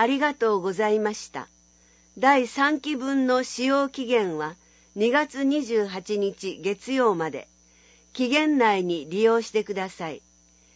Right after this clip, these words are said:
開館時間、午前九時から午後五時まで。休館日、第四火曜日。点検などで臨時的に休館する場合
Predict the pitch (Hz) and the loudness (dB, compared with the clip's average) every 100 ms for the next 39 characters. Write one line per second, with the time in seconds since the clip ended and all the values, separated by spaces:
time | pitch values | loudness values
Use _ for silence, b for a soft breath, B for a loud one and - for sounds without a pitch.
0 | b b b 269 285 277 277 269 220 240 | b b b 0 0 2 2 2 0 -6
1 | 196 165 151 - 180 269 240 254 233 - | -4 -4 -4 -12 0 0 2 0 0 -2
2 | 269 240 - 185 156 123 190 247 214 175 | -6 -6 -6 -4 -4 -4 0 0 2 0
3 | 220 185 170 135 123 - _ b b b | 0 0 -4 -6 -10 -18 _ b b b
4 | b - 294 285 285 262 208 156 151 _ | b -4 -2 0 0 2 0 -6 -10 _
5 | b b - 220 269 277 277 269 - 226 | b b -2 4 4 4 2 0 -2 2
6 | 226 220 170 139 127 _ _ b b _ | 4 4 2 -6 -14 _ _ b b _
7 | 254 269 262 269 254 240 233 202 160 151 | -2 0 2 0 2 2 0 0 -2 -6
8 | - 170 240 226 226 233 226 214 208 - | -6 -2 -2 -2 0 0 0 -2 -2 -2
9 | 226 226 220 214 208 208 190 170 165 170 | -2 -2 0 -2 -2 -4 -4 -2 0 0